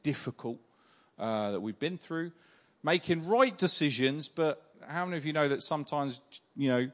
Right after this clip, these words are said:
when you make right decisions, that there can be a cost of doing what's right, not necessarily what's popular? And, um, we were, we were really feeling it.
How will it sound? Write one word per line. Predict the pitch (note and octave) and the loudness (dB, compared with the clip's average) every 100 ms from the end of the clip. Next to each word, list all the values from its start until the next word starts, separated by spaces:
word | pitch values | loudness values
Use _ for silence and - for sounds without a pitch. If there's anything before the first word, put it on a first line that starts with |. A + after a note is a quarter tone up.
| _ | _
when | - C3+ | -2 2
you | C#3 | 6
make | C3+ C3+ | 6 6
right | C3+ C#3 | 8 8
decisions, | C3 - C#3 A2+ A#2 A2 | 8 4 2 2 0 2
that | A2+ | 4
there | B2 | 4
can | - C3+ | 4 0
be | B2+ | 2
a | A#2 | 2
cost | - A2+ - - - _ _ _ _ _ _ _ _ _ _ - | 4 2 2 -6 -10 _ _ _ _ _ _ _ _ _ _ -12
of | A2 | 0
doing | C3 B2 A#2 | 4 4 4
what's | A#2 A2+ | 2 2
right, | A#2 A#2+ A#2 | 4 6 6
not | A#2 A2+ | 4 0
necessarily | A#2+ - A#2+ G#2+ | -4 0 0 2
what's | G#2 - | 0 0
popular? | - - - F#2+ E2+ - _ _ _ _ _ _ _ _ _ _ - _ _ _ _ _ | 0 0 -2 -4 -6 -8 _ _ _ _ _ _ _ _ _ _ -20 _ _ _ _ _
And, | C#3+ D3+ D3+ D3 C3+ | 6 6 6 2 -2
um, | D3 C#3+ C#3 C3+ C3+ C#3 - - - | 0 2 2 2 0 -6 -12 -20 -18
we | - A#2+ D3 G3 | -8 0 4 4
were, | F#3+ E3+ | 6 4
we | D3+ D3+ | 4 2
were | F3+ D#3 | 4 4
really | D3 D#3 D3 | 6 8 6
feeling | - E3+ D#3+ C3+ | 4 2 4 2
it. | G#2+ F#2 | 0 -2